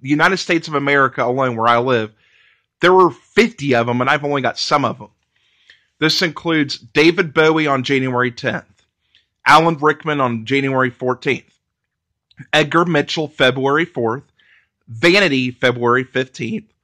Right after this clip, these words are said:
Harper Lee February nineteenth, Nancy Reagan March sixth, Sir George Martin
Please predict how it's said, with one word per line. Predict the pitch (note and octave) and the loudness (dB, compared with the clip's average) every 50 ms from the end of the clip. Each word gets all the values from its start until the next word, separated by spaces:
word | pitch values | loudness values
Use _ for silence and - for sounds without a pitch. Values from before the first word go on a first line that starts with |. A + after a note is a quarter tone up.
| _ _ _ _ _ _ - | _ _ _ _ _ _ -4
Harper | - - F3 F#3+ F#3+ - A#3+ A3+ | 2 4 4 4 4 4 2 2
Lee | G3+ F3 D#3 C#3+ C#3+ D3 D3+ D#3+ - _ _ - | 2 2 2 2 2 0 -2 -4 -10 _ _ 0
February | D3 C#3 C3+ C#3 C3+ C#3 C#3 C3+ C3+ | 0 0 0 0 0 0 0 0 0
nineteenth, | C3+ D3+ D#3 D3+ C3 - - F#3+ A3+ A3+ B2 A2+ - _ _ _ _ _ _ _ - | -2 -2 -2 -4 -6 -10 -14 -14 -12 -12 -12 -14 -16 _ _ _ _ _ _ _ -2
Nancy | A#2+ D#3+ F#3 F3+ - - G3+ F#3 | 0 0 0 0 -2 -4 -4 -2
Reagan | E3+ D#3 D3+ D3 D3+ D3+ D3+ | 0 0 0 0 -2 -6 -6
March | C3 B2 B2 A#2+ C3 C3+ B2+ - - | -4 -2 0 0 0 0 -2 -6 -4
sixth, | - - - C3 A#2+ A2+ A#2 - - - - - _ _ _ _ _ _ _ _ - _ _ _ _ _ | -4 -2 0 0 -2 -2 -4 -8 -12 -14 -14 -14 _ _ _ _ _ _ _ _ -20 _ _ _ _ _
Sir | - - - F3 F#3 F#3 | -6 -2 2 2 2 2
George | E3+ D#3+ E3 E3+ E3+ D#3 D3 | 2 0 0 0 -2 -2 -4
Martin | D#3 E3+ D#3 C#3+ D3 C#3+ - C#3+ C#3+ C#3+ C#3+ C3 | -2 0 2 2 2 0 -4 -8 -10 -10 -10 -12